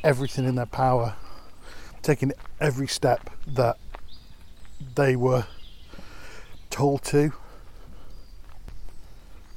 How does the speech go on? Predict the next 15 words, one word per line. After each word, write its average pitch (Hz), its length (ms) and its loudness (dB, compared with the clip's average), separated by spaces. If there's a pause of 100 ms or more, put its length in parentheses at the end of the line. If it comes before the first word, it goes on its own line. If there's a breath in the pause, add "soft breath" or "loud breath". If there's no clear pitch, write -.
(280 soft breath)
the 147 120 6
infrastructure 131 880 2 (120)
and 120 320 6
the 110 180 0
support - 560 2
mechanisms 117 600 0
that 139 100 -2
were 131 80 0
supposed - 420 4
to 139 60 0
be 127 60 4
there 185 140 6
to - 120 0
protect - 400 0
them 120 160 0